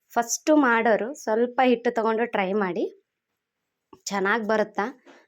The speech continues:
So ಮತ್ತು ಟೇಸ್ಟ್ ಕೂಡ ಚೆನ್ನಾಗಿರುತ್ತೆ ಉಪ್ಪು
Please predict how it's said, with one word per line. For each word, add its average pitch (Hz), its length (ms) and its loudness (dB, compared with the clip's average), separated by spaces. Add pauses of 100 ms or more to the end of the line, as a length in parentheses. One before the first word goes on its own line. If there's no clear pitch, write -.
(140)
So 220 80 2 (440)
ಮತ್ತು 208 180 2 (300)
ಟೇಸ್ಟ್ 240 340 0
ಕೂಡ 226 80 0 (140)
ಚೆನ್ನಾಗಿರುತ್ತೆ 202 580 0
ಉಪ್ಪು 190 220 -4